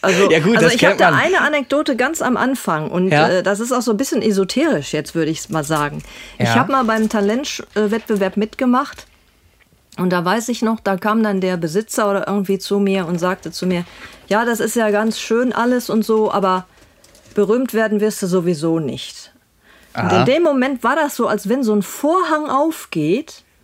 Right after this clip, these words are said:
Speaker 1: wo ich dann so reingucke, so ganz kurz. Und da
Speaker 2: Ja.
Speaker 1: wusste ich, dass, dass es nicht wahr, was der sagt.
Speaker 2: Okay.
Speaker 1: Das wird, ich werd irgendwann mal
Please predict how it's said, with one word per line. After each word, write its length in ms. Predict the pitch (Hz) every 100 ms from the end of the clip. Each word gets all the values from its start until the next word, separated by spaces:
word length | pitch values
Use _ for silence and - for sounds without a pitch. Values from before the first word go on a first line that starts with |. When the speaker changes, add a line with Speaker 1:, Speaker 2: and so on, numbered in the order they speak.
| _ _ _ -
Speaker 1:
wo 120 | 220
ich 100 | 220
dann 160 | 240 226
so 100 | 214
reingucke, 600 | 196 254 349 - 196 175
so 140 | 196
ganz 320 | 185 320 - -
kurz. 640 | 349 294 170 254 - - _ _
Und 120 | 240
da 60 | 131
Speaker 2:
Ja. 100 | -
Speaker 1:
wusste 220 | 147 214
ich, 180 | - 247
dass, 300 | 220 - - -
dass 140 | 226
es 120 | 233 240
nicht 200 | 233 220
wahr, 160 | 262
was 200 | 202 170
der 120 | 165
sagt. 500 | 147 147 139 135 - - _ _ _ _ -
Speaker 2:
Okay. 300 | 127 123 131
Speaker 1:
Das 240 | 196 175
wird, 160 | 214 240 -
ich 160 | 196
werd 180 | 202 233
irgendwann 440 | - 226 214 214 214
mal 300 | 208 208